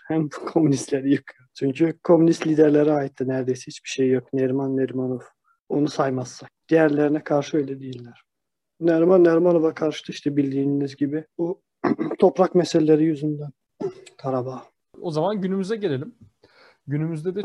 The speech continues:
Speaker 2: çünkü <clears throat> şöyle bir tartışma var. Yani geçtiğimiz yıl işte yetmiş beşinci yılı kutlanırken sekiz Mayıs'ta, çünkü İngiltere, Fransa ve Amerika sekiz Mayıs'ta kutluyorlar. O sırada saat artık Moskova'da dokuz Mayıs'ı gösterdiği için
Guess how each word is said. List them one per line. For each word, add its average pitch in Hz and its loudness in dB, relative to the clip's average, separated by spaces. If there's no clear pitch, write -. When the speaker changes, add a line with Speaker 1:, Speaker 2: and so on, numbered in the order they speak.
Speaker 2:
çünkü 180 -4
<clears throat> - -14
şöyle 185 0
bir 175 -2
tartışma 151 -4
var. - -10
Yani 120 -8
geçtiğimiz 147 -6
yıl 196 -4
işte 147 -12
yetmiş 143 -10
beşinci 160 -8
yılı 156 -6
kutlanırken 170 -10
sekiz 156 -12
Mayıs'ta, 123 -10
çünkü 135 -8
İngiltere, 151 2
Fransa 156 2
ve 147 -2
Amerika 156 -2
sekiz 185 -4
Mayıs'ta 151 -2
kutluyorlar. 156 0
O 151 -2
sırada 160 -2
saat 156 0
artık 147 -2
Moskova'da 151 0
dokuz 147 -4
Mayıs'ı 147 -4
gösterdiği 151 0
için 220 -8